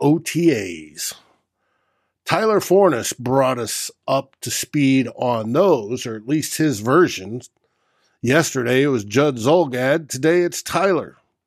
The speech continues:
With the O T As back in full swing, we'll be discussing five things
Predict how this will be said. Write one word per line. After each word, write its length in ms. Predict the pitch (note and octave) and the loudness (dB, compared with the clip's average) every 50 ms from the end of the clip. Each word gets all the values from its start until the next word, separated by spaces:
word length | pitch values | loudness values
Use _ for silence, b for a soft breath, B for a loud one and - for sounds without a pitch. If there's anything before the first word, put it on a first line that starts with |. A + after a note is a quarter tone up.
| _ _ _ _ _ _ _ _ _ _ _ _ _ _ _ _ _ _ _ _ _ _ b b b b b b b b b b b | _ _ _ _ _ _ _ _ _ _ _ _ _ _ _ _ _ _ _ _ _ _ b b b b b b b b b b b
With 140 | C#3 C3 B2 | -2 0 2
the 120 | - D3 D3+ | 4 4 6
O 140 | F3 G3+ | 6 6
T 200 | G#3 G#3 - G3 | 4 4 2 2
As 380 | G3+ F#3 F3+ E3+ D#3+ D3 C3 A2 | 4 6 6 6 6 4 2 -4
back 400 | - _ - D#3 D3+ D3+ - - | -8 _ -2 0 0 0 -2 -4
in 80 | C#3 A#2 | -8 -10
full 240 | - - C3 C3 | -8 -6 -6 -4
swing, 480 | B2 - - - A#2+ B2 B2+ B2+ B2+ B2+ | -4 -6 -6 -4 -2 0 2 4 4 4
we'll 140 | B2+ C3 B2+ | 4 2 2
be 120 | B2 C3 | 0 -2
discussing 680 | A#2+ A2 - - - - - D3 C3+ - - B2 A2 - | -2 -2 -4 -4 -4 0 0 0 0 0 -2 -6 -6 -8
five 560 | - - - A#2+ B2+ B2+ C3 C3+ C#3 C#3 - | -10 -8 -4 -2 0 0 2 2 0 0 -2
things 580 | - - B2+ B2+ A#2+ G#2+ F2+ D#2+ D2+ - - | -2 -2 -2 0 0 -2 -2 -4 -6 -8 -8